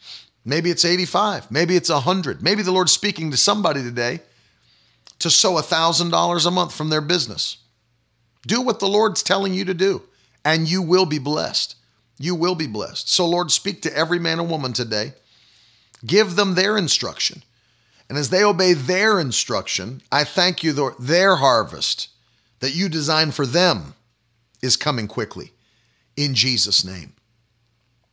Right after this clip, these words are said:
In Jesus' name. Now do what he's asking you to do. Of course, for those of you that are sowing largely, and we appreciate it very much, very much, thousand dollars or more,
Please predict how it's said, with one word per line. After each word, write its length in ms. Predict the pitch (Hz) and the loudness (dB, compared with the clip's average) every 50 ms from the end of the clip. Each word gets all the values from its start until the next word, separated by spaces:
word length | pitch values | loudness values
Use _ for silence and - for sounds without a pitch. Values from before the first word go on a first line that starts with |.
| _ _ _ _ _ _ _ _ - - | _ _ _ _ _ _ _ _ -14 -8
In 200 | - 151 147 127 | -6 -6 -4 -4
Jesus' 440 | 104 123 139 135 110 - 101 - - | -4 -4 -4 -4 -4 -2 -2 -2 -2
name. 180 | 101 87 78 76 | -4 -8 -6 -4
Now 120 | 113 135 | -2 -2
do 160 | 135 147 160 | 0 0 -2
what 100 | 151 147 | -2 -2
he's 140 | 143 131 123 | -4 -2 0
asking 380 | 139 139 135 135 - 135 135 139 | 0 0 0 -2 -4 -6 -8 -8
you 80 | 127 | -8
to 80 | 117 113 | -10 -10
do. 240 | 113 131 156 147 - - - - - - - | -8 -8 -8 -10 -10 -14 -20 -20 -20 -16 -12
Of 160 | - 123 - | -12 -12 -8
course, 240 | - - 180 170 - | -4 -2 -2 -2 -2
for 140 | - - 160 | -2 -4 -4
those 260 | 151 175 185 175 143 | -2 0 0 0 -2
of 100 | 160 139 | -2 -4
you 80 | 165 170 | -4 -2
that 160 | 139 147 139 | 0 0 2
are 220 | 135 135 147 170 180 | 4 4 4 4 4
sowing 440 | - - - 160 143 135 123 120 | 4 4 4 2 0 -2 -2 -2
largely, 640 | 110 107 110 113 110 107 104 101 110 101 107 123 - _ _ _ - | -2 0 0 0 0 0 -2 -4 -4 -6 -8 -10 -12 _ _ _ -10
and 140 | 104 120 135 | -8 -6 -4
we 100 | 147 143 | -2 -2
appreciate 640 | 131 135 - - 160 165 - - - 131 123 117 | -4 -4 -4 -6 -2 0 2 2 2 2 0 -2
it 80 | 113 101 | -4 -4
very 220 | 110 131 135 123 | -4 -2 -2 -2
much, 460 | 120 127 139 151 135 - - - - - _ _ _ _ _ _ _ _ _ _ _ _ _ _ _ _ _ _ _ _ _ _ _ _ _ _ _ _ _ _ _ - | -2 0 -2 -2 -2 -2 -6 -8 -10 -10 _ _ _ _ _ _ _ _ _ _ _ _ _ _ _ _ _ _ _ _ _ _ _ _ _ _ _ _ _ _ _ -12
very 280 | 98 95 143 151 165 143 | -6 -2 -2 0 0 -2
much, 380 | 123 110 104 107 - - - - _ _ _ _ _ _ _ _ _ - - _ _ _ _ _ _ _ | -2 -4 -4 -4 -6 -10 -12 -14 _ _ _ _ _ _ _ _ _ -20 -20 _ _ _ _ _ _ _
thousand 480 | - - 170 175 196 190 165 151 165 160 | -4 -2 0 0 2 0 0 -2 0 0
dollars 360 | 160 156 160 160 160 147 139 | 2 2 2 2 0 0 0
or 60 | 143 | -2
more, 600 | 135 131 139 160 180 180 143 113 113 120 120 117 | -2 -2 -4 -2 -2 -2 0 -2 -2 -4 -6 -12